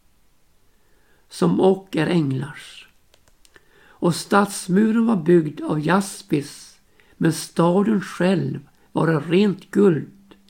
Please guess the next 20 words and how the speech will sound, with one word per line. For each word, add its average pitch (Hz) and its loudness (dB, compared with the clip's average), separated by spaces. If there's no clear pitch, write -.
likt 147 -4
rent 156 0
glas. - -10
Stadsmurens 196 0
grundstenar 180 0
var 170 0
skönt 190 2
lagda 175 -2
och - -6
utgjorda 180 2
av - -2
alla 190 2
slags 160 -4
ädelstenar. 175 -2
Den 143 -2
första 185 0
grundstenen 175 2
var 160 0
en 175 2
jaspis, 165 -4